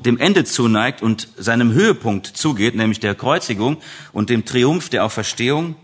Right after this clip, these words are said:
in Verbindung mit der Himmelfahrt, sehen wir auch, dass die Erkenntnis der Jünger auch wächst. Ihnen werden immer mehr die Augen geöffnet. In Vers sieben heißt es, „Nun erkennen sie, dass alles, was du mir gegeben hast, von dir kommt.“ Man könnte ja sagen,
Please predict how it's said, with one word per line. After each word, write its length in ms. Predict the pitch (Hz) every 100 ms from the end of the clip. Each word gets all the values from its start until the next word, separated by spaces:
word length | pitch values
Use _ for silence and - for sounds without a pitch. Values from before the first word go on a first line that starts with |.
| - _ -
in 100 | 110
Verbindung 420 | 120 139 165 123
mit 140 | 117
der 80 | 110
Himmelfahrt, 680 | 139 165 104 - 110 131 - - - -
sehen 320 | - 120 170 160
wir 120 | 131
auch, 60 |
dass 200 | - 120
die 180 | - -
Erkenntnis 600 | - 110 - 214 190 127
der 100 | 110
Jünger 280 | 104 135 135
auch 180 | 120 -
wächst. 460 | 156 - - - - - -
Ihnen 260 | 135 147 139
werden 200 | 147 139
immer 200 | 170 147
mehr 180 | 139
die 140 | 135 107
Augen 260 | 123 120
geöffnet. 560 | 107 107 110 92 82 - - -
In 100 | 104
Vers 320 | - 127 117
sieben 240 | - 147 110
heißt 240 | 113 -
es, 100 | 101 - - -
„Nun 520 | 127 139 208 240 175 110
erkennen 500 | 107 - 113 107 92
sie, 160 | 92
dass 260 | 95 95 -
alles, 360 | 160 202 156
was 160 | 127 117
du 120 | 127
mir 140 | 127 113
gegeben 420 | 113 107 120 110
hast, 180 | 104 -
von 180 | 104
dir 140 | 98 107
kommt.“ 400 | - 80 - - _ _ _ -
Man 120 | 101 107
könnte 240 | 143 135
ja 160 | 127 120
sagen, 340 | 139 127